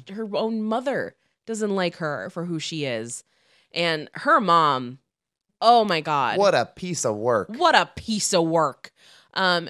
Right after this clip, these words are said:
Speaker 1: because she is a very specific type of dance mom where she's not just an overbearing mom who is vicariously living through her child. She's also, like, changed her entire life to do this. Like,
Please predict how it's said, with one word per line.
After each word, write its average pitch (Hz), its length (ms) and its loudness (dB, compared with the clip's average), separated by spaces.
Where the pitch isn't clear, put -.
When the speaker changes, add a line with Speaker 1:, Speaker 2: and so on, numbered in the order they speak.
Speaker 1:
because 196 280 -2
she 302 240 -2
is 359 140 -4
a 262 120 -2
very 175 280 0
specific 170 840 -8
type 240 320 -2
of 247 160 -6
dance 247 380 -4
mom 247 340 0
where 180 200 0
she's 269 380 -2
not 185 380 2
just 160 560 -4
an 165 140 -6
overbearing 151 600 -2
mom 139 380 -2
who 143 240 -8
is 139 180 -4
vicariously 139 600 -6
living 131 260 -8
through 135 140 -8
her 127 120 -8
child. 131 500 -6
She's 226 380 -2
also, 294 460 0
like, 220 340 -2
changed 156 720 -8
her 151 140 -6
entire 143 580 -2
life 117 680 -8
to 254 240 -4
do 262 220 -4
this. 285 320 0
Like, 156 220 -2